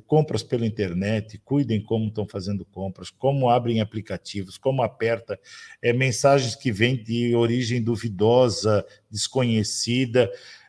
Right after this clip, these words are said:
É, esse alerta a gente precisa fazer. O golpe financeiro tá aí. Todos têm que cuidar. "Ah, o Sérgio caiu." Não, o Sérgio não caiu em golpe nenhum.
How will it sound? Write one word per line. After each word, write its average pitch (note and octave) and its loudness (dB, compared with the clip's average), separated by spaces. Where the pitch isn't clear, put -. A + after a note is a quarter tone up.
É, B2+ -2
esse F3 4
alerta C#3 6
a C#3 0
gente C#3 -2
precisa B2 -2
fazer. F#2 -6
O A#2+ -4
golpe B2+ 6
financeiro A#2+ -2
tá C3 0
aí. G#2 0
Todos C#3 4
têm C3 -2
que - -20
cuidar. A2+ 0
"Ah, F#3 6
o G3 6
Sérgio F3+ 6
caiu." D#3+ 4
Não, A#2+ 2
o - -8
Sérgio G#2 -2
não C#3 -2
caiu E3 0
em F3 0
golpe F#3+ 4
nenhum. C#3 -6